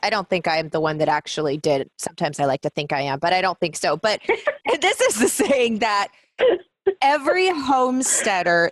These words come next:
Speaker 1: is prepared, but
Speaker 2: Yes.
Speaker 1: every prepper is a homesteader. And there's a difference. I feel that there's a difference in mindset. I see within the preparedness community, um, a lot more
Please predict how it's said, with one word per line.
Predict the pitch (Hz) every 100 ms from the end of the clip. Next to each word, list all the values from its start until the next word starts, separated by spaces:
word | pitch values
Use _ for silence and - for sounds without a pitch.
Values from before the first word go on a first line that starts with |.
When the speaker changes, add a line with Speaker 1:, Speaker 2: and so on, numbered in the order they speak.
| -
Speaker 1:
is | 214 202 190 -
prepared, | - 185 - 208 190 196 247 320 - _ _ _ _ _ _ _ -
but | 220
Speaker 2:
Yes. | 214 247 190 - _
Speaker 1:
every | 240 233
prepper | - 262 - 254 226
is | 226 220 202
a | 196
homesteader. | - 254 262 262 - 175 160 -
And | 214
there's | 214 202
a | 214
difference. | 190 285 - 277 240 -
I | 233
feel | - 294
that | 330
there's | 262 240
a | 220
difference | 202 202 247 220
in | 202 185
mindset. | 170 190 226 269 277 - _ _ _
I | - 226
see | - 262
within | 269 277 254
the | 233
preparedness | - 214 - 208 240 240 - _
community, | 214 220 214 220 214 - -
um, | 202 185 180 180 -
a | 196
lot | 180 180 180 226 _ 214
more | 208 208 196 190 185